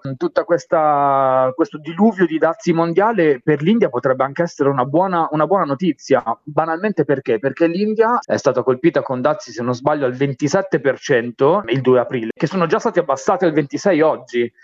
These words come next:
e il rapporto tra, eh, i dazi indiani con i dazi dei vicini, e abbiamo appena parlato del Bangladesh, è favorevole all'India.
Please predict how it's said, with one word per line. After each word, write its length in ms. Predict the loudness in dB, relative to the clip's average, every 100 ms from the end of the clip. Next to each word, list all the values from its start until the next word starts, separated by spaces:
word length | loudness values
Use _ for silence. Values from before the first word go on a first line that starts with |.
| _ _
e 360 | 2 4 2 -2
il 200 | 0 2
rapporto 880 | 2 -2 0 2 2 2 0 0 2
tra, 500 | 2 2 2 0 2
eh, 300 | 4 4 2
i 140 | 0
dazi 500 | 0 0 -2 -6 -2
indiani 640 | -2 2 2 2 0 -4 -2
con 180 | -2
i 80 | 0
dazi 320 | -2 -2 -2
dei 160 | 0 0
vicini, 760 | -2 -8 0 2 2 2 2 0
e 120 | 0
abbiamo 240 | 0 2 0
appena 280 | 0 -2 0
parlato 340 | 0 -2 0
del 160 | -2 0
Bangladesh, 720 | -2 -2 -4 -2 -2 -4 -2
è 80 | 0
favorevole 580 | 0 2 2 2 2 0
all'India. 540 | 0 -4 -2 -2